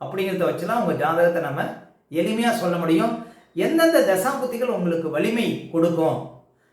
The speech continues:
எந்தெந்த காலகட்டத்துல நீங்கள் மிகப்பெரிய ஒரு வளர்ச்சி பெறுவீங்க அப்படிங்கிறத உங்க ஜாதகத்தை வச்சு நம்ம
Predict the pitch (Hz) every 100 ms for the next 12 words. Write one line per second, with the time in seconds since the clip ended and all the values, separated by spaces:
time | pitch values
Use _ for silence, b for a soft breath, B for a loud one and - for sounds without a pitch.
0 | _ 156 196 294 311 269 226 233 233 226
1 | 214 190 175 160 160 175 233 240 226 226
2 | 190 165 165 - - 180 160 160 156 147
3 | 185 180 175 262 - 151 170 - 160 -
4 | - 151 220 -